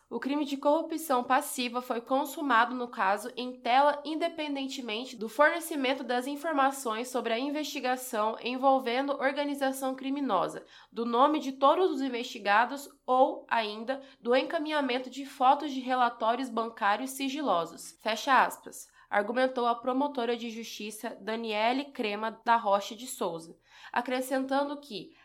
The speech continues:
abre aspas, no caso em pauta, o crime de embaraço à investigação de infração penal que envolvia a organização criminosa não pode ser compreendido como meio necessário para a prática do crime de corrupção. Fecha aspas.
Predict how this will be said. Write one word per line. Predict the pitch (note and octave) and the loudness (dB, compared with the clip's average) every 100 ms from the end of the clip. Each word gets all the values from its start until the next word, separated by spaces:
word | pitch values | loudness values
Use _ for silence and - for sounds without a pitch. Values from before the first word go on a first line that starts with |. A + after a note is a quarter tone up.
| _ - | _ 2
abre | A#3 A#3 A#3+ | 4 4 2
aspas, | E3+ - - - | 2 0 -12 -14
no | - G3+ | -10 -4
caso | B3+ C4 D4 | 2 2 2
em | D4+ | -4
pauta, | C4+ A3 G#3+ A3 A#3 | 4 4 4 0 -8
o | A3+ | -12
crime | - B3+ C4 | -10 -8 -6
de | B3+ | -6
embaraço | B3 A#3+ G#3 G3 A3+ - | 0 2 4 4 2 -2
à | A3 | -6
investigação | A#3+ B3+ - A3 A3 - G#3+ | -6 -8 -8 -6 -6 -6 -8
de | G3+ A3 | -8 -6
infração | C4+ C#4 C4+ A3+ G#3+ | -2 -2 -2 -4 -6
penal | A#3+ B3 A3 G3+ B3 | -6 -2 2 2 2
que | - B3 | 0 0
envolvia | C#4+ D4 C#4+ B3 A#3 B3 | 0 2 2 0 0 0
a | - G#3+ | 4 4
organização | A3+ C4 C#4 C4 B3 B3 A3+ G#3 | 4 0 -2 -2 -4 -4 -8 -10
criminosa | A3+ B3+ C4+ A#3+ G3+ A3 B3 B3 - - | -6 -4 -2 0 0 0 -4 -10 -16 -4
não | C4 E4 | -2 0
pode | C4+ B3+ C4 C4+ | 2 2 0 -6
ser | C4 B3 | -4 -2
compreendido | C4 C4 C#4 C4+ C4 B3 A#3 C4 | -2 -4 -2 -4 -4 -6 -8 -8
como | C4 A#3+ B3 | -6 -6 -4
meio | A3+ A#3 A#3+ | -6 -4 -4
necessário | A#3+ C4 D4+ C#4+ - G#3 G3 B3 - - _ | -6 -6 -8 -8 0 0 0 -4 -10 -20 _
para | A#3 B3+ | 4 4
a | C#4 | 4
prática | C4 G#3 G#3 - B3 | 2 2 2 -4 -6
do | C#4 | -6
crime | C4+ G#3+ | -10 -10
de | G#3 A#3 | -12 -6
corrupção. | A3+ G#3+ G#3+ - - E3+ - _ | -6 -6 -10 -12 -8 -8 -10 _
Fecha | G#3+ F#3 A#3+ A3 | -6 -4 -4 -4
aspas. | F3 - _ - | -4 -10 _ -20